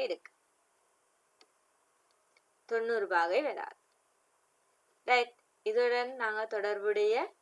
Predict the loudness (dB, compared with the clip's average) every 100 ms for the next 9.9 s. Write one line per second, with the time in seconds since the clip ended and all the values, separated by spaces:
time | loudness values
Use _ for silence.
0 | -6 -2 2 2 2 -6 -6 -2 -4 -4
1 | _ _ _ _ _ _ _ _ _ _
2 | _ _ _ 2 4 6 4 2 -4 -2
3 | -2 -4 -8 -8 -12 _ _ _ _ _
4 | _ _ _ _ _ _ _ _ _ _
5 | _ -10 -4 -2 -2 -2 -4 -6 -6 -10
6 | _ -6 0 0 0 -4 -4 -6 -2 -6
7 | -6 -12 _ -14 -14 -20 _ _ _ _
8 | -8 -2 0 2 0 0 -2 0 0 0
9 | 0 0 -2 0 4 4 2 -4 -2